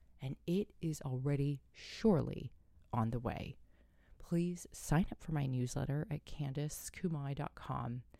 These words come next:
And also, if you are able, comment on my social posts to keep the juiciness going.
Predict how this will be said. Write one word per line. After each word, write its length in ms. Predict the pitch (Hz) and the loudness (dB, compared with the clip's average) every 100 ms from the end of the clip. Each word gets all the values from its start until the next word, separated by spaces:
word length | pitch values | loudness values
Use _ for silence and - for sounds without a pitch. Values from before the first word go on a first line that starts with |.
| - - - - | -20 -20 -12 -4
And 120 | - | -2
also, 720 | - 127 - - 131 123 127 - - - - - - | -2 -6 -8 -6 -4 -2 -4 -8 -20 -20 -20 -20 -20
if 140 | - | -6
you 80 | 135 | -4
are 120 | 139 | -2
able, 500 | 135 - - 117 117 131 - - | -4 -2 0 0 -2 -8 -14 -12
comment 580 | - - 127 143 151 - - - | -10 -4 -2 0 -2 -4 -8 -10
on 100 | 127 | -8
my 80 | 131 | -6
social 400 | 120 151 151 156 | -4 -4 -2 -4
posts 480 | - 156 143 - - | -2 -2 -2 -4 -10
to 80 | - | -8
keep 240 | - 131 | -6 -4
the 120 | 120 | -4
juiciness 760 | 113 123 147 - 165 156 147 - | -2 2 2 2 0 0 0 -2
going. 480 | - 143 139 135 | 0 0 2 0